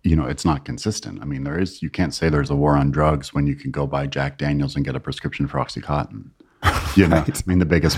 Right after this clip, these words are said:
Speaker 1: b-, b-, epidemic in America right now is a legal drug.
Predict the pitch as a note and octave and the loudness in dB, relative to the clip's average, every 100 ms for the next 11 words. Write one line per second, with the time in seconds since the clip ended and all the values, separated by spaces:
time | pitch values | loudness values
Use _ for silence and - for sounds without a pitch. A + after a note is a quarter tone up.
0 | F#2 F#2+ E2 E2 C#2+ - F#2 F2 E2+ E2+ | 4 2 4 4 2 2 2 4 6 6
1 | D#2+ D2+ D2 D#2+ F2+ F2 C#2 C#2 - - | 6 4 4 4 4 2 -2 -2 -2 -4
2 | C#2+ C#2+ C#2 D2+ C#2 C2+ E2+ D#2+ A#1 A#1+ | -4 -4 -4 -4 -4 -2 0 0 -2 -8